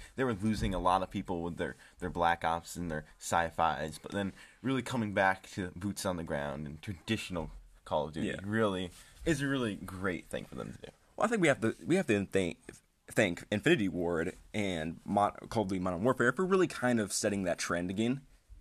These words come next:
Speaker 2: They really were the ones that started it, but Bla-, Black Ops Cold War, um, slowed the pace down, catered it better to pro, for pro play. Now, uh, I know, pros have said, Modern Warfare is great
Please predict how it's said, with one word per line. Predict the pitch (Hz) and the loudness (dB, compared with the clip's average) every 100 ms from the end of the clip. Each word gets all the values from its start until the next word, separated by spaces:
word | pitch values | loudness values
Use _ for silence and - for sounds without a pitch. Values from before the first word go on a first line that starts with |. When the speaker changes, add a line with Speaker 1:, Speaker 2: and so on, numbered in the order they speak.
| - | 4
Speaker 2:
They | 180 | 6
really | 113 110 95 | 6 2 0
were | 87 | -2
the | 80 | -2
ones | 90 - | -4 -4
that | - | -4
started | - 85 90 | -2 0 0
it, | - - _ _ _ | -2 -8 _ _ _
but | 117 107 - - _ - | 2 2 0 -20 _ -2
Bla-, | - 113 - - - | 6 6 6 0 -2
Black | 110 104 101 | 6 6 6
Ops | 90 - | 0 -2
Cold | - 147 120 | 4 4 4
War, | 117 110 107 104 - - _ - | 4 4 4 2 -6 -20 _ -4
um, | 85 90 80 - _ - | -2 -2 -4 -12 _ -6
slowed | - - 143 113 | 0 4 6 4
the | 101 | 0
pace | 98 90 | -2 0
down, | - 90 90 92 - _ _ _ _ - | 0 2 2 0 -4 _ _ _ _ 0
catered | 151 135 113 107 | 6 6 6 2
it | - | 4
better | 107 104 | 6 6
to | 98 104 | 2 -4
pro, | - 107 | 2 2
for | - 104 | 2 -4
pro | - - 104 | -2 2 2
play. | - 101 95 95 - - _ _ 127 | 4 4 4 2 -4 -20 _ _ 4
Now, | 120 98 - - - | 6 6 0 -16 -2
uh, | 90 - - - | 0 0 0 6
I | 185 | 6
know, | - - - | 6 0 2
pros | 180 120 | 2 4
have | 110 | 0
said, | - 107 - - - | 4 2 2 -8 2
Modern | 101 120 | 4 6
Warfare | 135 113 98 | 4 4 0
is | 90 | 0
great | 85 95 95 - | 0 2 2 0